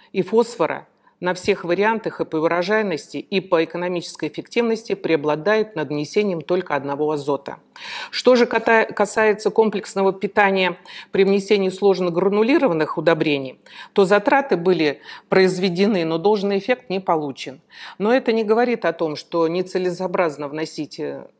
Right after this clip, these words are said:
гранулированные минеральные удобрения. Они накапливаются в почве и потом дальше будут отдавать себя при возделывании культур. Мы должны оставить землю своим потомкам не истощенной, а плодородной.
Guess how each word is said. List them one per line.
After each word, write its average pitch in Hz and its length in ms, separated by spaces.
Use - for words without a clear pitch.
гранулированные 165 840
минеральные 151 600
удобрения. 147 560
Они 214 240
накапливаются 165 720
в - 80
почве 196 480
и 175 400
потом 170 320
дальше 226 360
будут 180 340
отдавать 160 460
себя 175 480
при 208 180
возделывании 160 720
культур. 147 540
Мы 220 140
должны 175 320
оставить 160 520
землю 165 480
своим 151 460
потомкам 214 640
не 175 160
истощенной, 196 800
а 196 100
плодородной. 143 800